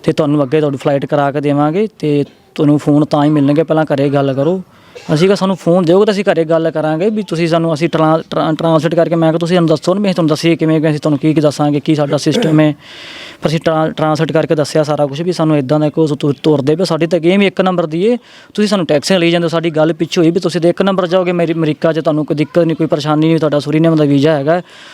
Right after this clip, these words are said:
ਤੁਹਾਨੂੰ ਅੱਗੇ ਵੀ ਅਸੀਂ ਇੱਕ ਨੰਬਰ 'ਚ ਲੈ ਕੇ ਜਾਣਾ ਹੈ, ਤੁਹਾਡੀ ਤਾਂ ਕੋਈ ਪਰੇਸ਼ਾਨੀ ਨਹੀਂ ਹੈਗੀ, ਤੁਹਾਡੀ ਉੱਥੋਂ ਫਲਾਈਟ ਕਰਾਵਾਂਗੇ ਸੁਰੀਨਾਮ ਤੋਂ। ਗੱਲ ਕਰਦੇ ਕਰਦੇ ਕਹਿੰਦੇ, "ਤੁਹਾਡਾ ਸਿਸਟਮ ਐਵੇਂ ਦਾ ਕੁਛ ਨਹੀਂ ਹੈਗਾ, ਤੁਹਾਡੇ ਏਜੰਟਾਂ ਨੇ ਜੋ ਵੀ ਉਹਨਾਂ ਨੇ ਪੈਸੇ ਐਵੇਂ ਦਿੱਤੇ ਆ ਵੀ ਤੁਸੀਂ ਪੈਸੇ ਦਿਓਗੇ ਤੁਹਾਨੂੰ ਅੱਗੇ ਅੱਗੇ ਕੱਢੀ ਜਾਵਾਂਗੇ।"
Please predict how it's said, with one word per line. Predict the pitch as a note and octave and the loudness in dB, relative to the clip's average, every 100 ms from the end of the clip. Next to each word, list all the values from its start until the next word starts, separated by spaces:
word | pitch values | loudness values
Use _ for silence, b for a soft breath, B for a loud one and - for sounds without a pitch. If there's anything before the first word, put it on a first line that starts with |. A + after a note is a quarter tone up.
| B - | B 0
ਤੁਹਾਨੂੰ | F3 | 0
ਅੱਗੇ | F3 G#3 | 2 -2
ਵੀ | G3+ | -2
ਅਸੀਂ | F3+ | -4
ਇੱਕ | F3+ | -2
ਨੰਬਰ | G3+ G3 | -2 -2
'ਚ | F#3+ | 0
ਲੈ | F3 | 0
ਕੇ | E3 | 0
ਜਾਣਾ | E3 D#3 D#3 | 0 0 0
ਹੈ, | G3 | 0
ਤੁਹਾਡੀ | F3+ D#3 | 0 0
ਤਾਂ | E3 | -2
ਕੋਈ | D#3+ | -2
ਪਰੇਸ਼ਾਨੀ | D#3+ E3+ G3 | -2 0 2
ਨਹੀਂ | G#3+ G3 | 2 2
ਹੈਗੀ, | E3+ F3 D#3+ B B B - | 0 -4 -8 B B B -4
ਤੁਹਾਡੀ | D3+ E3+ | 0 2
ਉੱਥੋਂ | E3 E3+ | 0 -2
ਫਲਾਈਟ | E3 E3 F#3 | 0 0 0
ਕਰਾਵਾਂਗੇ | F#3+ F3+ F3+ | 0 2 0
ਸੁਰੀਨਾਮ | D#3+ E3+ E3+ E3+ D#3 | -2 -2 0 0 0
ਤੋਂ। | D#3+ D3+ b b b b _ - | -2 -4 b b b b _ -2
ਗੱਲ | D#3 E3 | 0 2
ਕਰਦੇ | D#3+ C#3+ E3 | 0 0 0
ਕਰਦੇ | D#3+ D3 D#3+ | 0 0 -2
ਕਹਿੰਦੇ, | E3 F3 | 0 0
"ਤੁਹਾਡਾ | A3 C3 D3+ | 0 0 0
ਸਿਸਟਮ | D#3+ C#3+ E3 | -2 -4 0
ਐਵੇਂ | D#3 D#3 | 2 2
ਦਾ | D3+ | 2
ਕੁਛ | D3 D3+ | 0 0
ਨਹੀਂ | D#3+ | 0
ਹੈਗਾ, | D#3 F#3+ | 0 0
ਤੁਹਾਡੇ | D#3+ C#3+ | 0 -2
ਏਜੰਟਾਂ | C#3+ C#3+ C3+ D#3 | 0 -2 0 0
ਨੇ | D#3+ | 2
ਜੋ | C#3+ D#3 | 2 2
ਵੀ | D#3+ A#3 | 2 0
ਉਹਨਾਂ | F#3 E3+ | 0 0
ਨੇ | E3 | 2
ਪੈਸੇ | - D3 D#3 D#3 | 2 2 2 2
ਐਵੇਂ | D3+ | 2
ਦਿੱਤੇ | D3 - F3+ | 0 0 0
ਆ | |
ਵੀ | G3 F3+ | 2 0
ਤੁਸੀਂ | D#3+ D3+ | -2 -2
ਪੈਸੇ | D3+ D#3 D3+ | 0 0 0
ਦਿਓਗੇ | C#3 E3 F3 | 2 2 2
ਤੁਹਾਨੂੰ | D#3+ D3+ | 0 -2
ਅੱਗੇ | C3+ D#3+ | -2 -2
ਅੱਗੇ | D#3 | -2
ਕੱਢੀ | E3+ F#3 | 0 2
ਜਾਵਾਂਗੇ।" | F3+ F3 F3 F3 | 2 2 0 -2